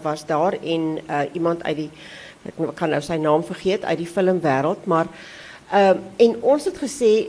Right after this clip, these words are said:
dit, dit val ons op dat daar byvoorbeeld een van die dinge was, daar is baie historiese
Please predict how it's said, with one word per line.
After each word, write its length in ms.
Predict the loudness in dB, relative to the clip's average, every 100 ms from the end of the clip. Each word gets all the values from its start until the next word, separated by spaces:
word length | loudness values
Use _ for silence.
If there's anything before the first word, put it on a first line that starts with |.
| 0
dit, 380 | 2 2 0
dit 160 | -2 0
val 220 | 4 4
ons 200 | 4 0
op 200 | -2 0
dat 120 | 0
daar 260 | 2 2 4
byvoorbeeld 800 | 4 4 2 4 4 4 2 4
een 200 | 4 4
van 200 | 2 -4
die 120 | -2
dinge 260 | -2 0 0
was, 300 | 0 -2 -4 -16 -4
daar 180 | 2 2 2
is 180 | -2
baie 440 | 0 2 4 2 2
historiese 960 | -2 -6 -8 2 4 4 0 2 2 2